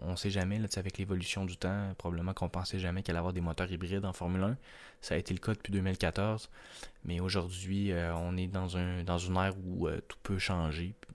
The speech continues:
Donc, j'ai hâte de voir si à un moment donné, les deux vont, vont se coller l'un à l'autre, là, puis, euh, de finir parce que la F un deviendrait, euh, électrique.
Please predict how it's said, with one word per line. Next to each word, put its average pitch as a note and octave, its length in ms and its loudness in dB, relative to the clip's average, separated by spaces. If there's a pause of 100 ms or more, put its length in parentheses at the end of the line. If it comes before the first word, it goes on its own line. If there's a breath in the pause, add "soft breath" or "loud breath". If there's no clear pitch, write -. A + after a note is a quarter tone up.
(100)
Donc, F#2+ 140 -4
j'ai G2 100 -2
hâte F2+ 80 -2
de F#2+ 80 2
voir F#2 240 0
si - 160 -2
à - 20 0
un F#2 40 0
moment F2 140 2
donné, G2 120 4
les G2+ 140 4
deux G2+ 120 2
vont, F#2+ 320 2 (560 loud breath)
vont F#2 160 2
se - 80 -2
coller G2 400 6
l'un F#2+ 200 6
à E2+ 120 6
l'autre, F2+ 360 0
là, F2+ 120 -4
puis, - 300 -6
euh, C#2 320 -4
de E2+ 80 -2
finir F#2 340 0
parce - 240 -2
que F2+ 100 -2
la E2 180 2
F - 120 -4
un F#2 100 -2
deviendrait, E2+ 640 0
euh, - 160 -6 (220)
électrique. - 680 -6